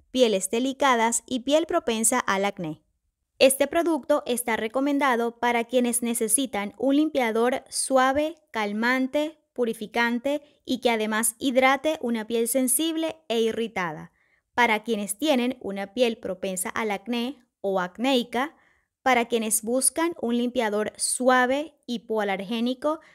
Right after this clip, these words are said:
para regular la condición de una piel sensible y para quienes necesitan un limpiador que, además de limpiar muy bien la piel, la hidrate a la vez.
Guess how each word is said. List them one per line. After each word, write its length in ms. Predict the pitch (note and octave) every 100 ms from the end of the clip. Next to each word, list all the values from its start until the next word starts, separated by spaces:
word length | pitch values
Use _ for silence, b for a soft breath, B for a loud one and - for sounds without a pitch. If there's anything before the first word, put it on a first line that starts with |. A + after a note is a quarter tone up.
| b
para 240 | - A#3 G#3+
regular 580 | G#3+ G#3 G#3+ G#3 G3+ A3
la 120 | B3+
condición 720 | C4+ B3 G#3 - A#3+ B3 C#4+
de 160 | A3+ G3+
una 260 | G3+ G#3
piel 220 | A#3+ A#3
sensible 600 | A3+ C4 C4 D4+ A#3 B3 B3+ b b -
y 120 | B3+
para 420 | C4 B3 B3 B3
quienes 480 | - C#4+ A#3 - -
necesitan 800 | A3 A#3 A3+ D4 A#3+ G#3+ A3 -
un 220 | B3 A#3+
limpiador 640 | C#4 C#4 C#4+ C4 A#3+ A3+
que, 320 | B3 A3 - -
además 560 | G#3+ G3+ F#3+ F#3+ G3
de 120 | - C4
limpiar 500 | B3+ B3+ C4 A3+ -
muy 440 | G3 G3+ C4 D#4+
bien 280 | A#3 A3+ B3
la 180 | C#4+ D4
piel, 340 | B3+ A#3+ C4 b b
la 300 | - A3 G#3
hidrate 500 | G#3 G#3+ B3+ D#4 F4
a 120 | A#3+ A#3
la 160 | A#3
vez. 340 | F3 - -